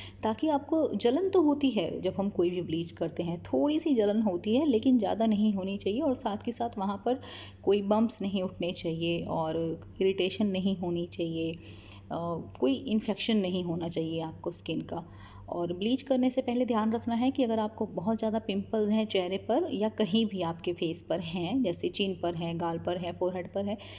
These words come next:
तो पिंपल के ऊपर आपको ब्लीच का इस्तेमाल नहीं करना है। फिफ्टीन डेज़ के बाद आप रिपीट कर सकते हैं कोई भी ब्लीच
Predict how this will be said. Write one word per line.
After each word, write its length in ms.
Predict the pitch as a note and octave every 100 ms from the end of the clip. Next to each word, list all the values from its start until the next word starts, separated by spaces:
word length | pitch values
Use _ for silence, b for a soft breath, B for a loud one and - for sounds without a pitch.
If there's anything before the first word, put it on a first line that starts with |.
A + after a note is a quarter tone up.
| B B
तो 60 | C#4+
पिंपल 380 | C4+ G#3+ A#3+ B3+
के 120 | C4+
ऊपर 260 | G3+ F#3+
आपको 260 | E3 D#3+ F3+
ब्लीच 260 | E3 D#3+ -
का 120 | D#3
इस्तेमाल 500 | E3 E3 D#3+ D#3+ D#3
नहीं 260 | D#3+ G#3
करना 300 | G#3+ A3 G#3+
है। 160 | G3+ A#3
फिफ्टीन 500 | A#3 A3 - A#3 B3
डेज़ 260 | A3+ A3+ -
के 120 | A#3+
बाद 240 | G3+ F#3
आप 120 | F#3 F#3
रिपीट 280 | F3+ G3 G#3+
कर 180 | A#3
सकते 300 | A#3+ A#3+ -
हैं 220 | A3 A3+ A3
कोई 220 | G#3 G#3
भी 100 | G#3+
ब्लीच 320 | G3 G#3 -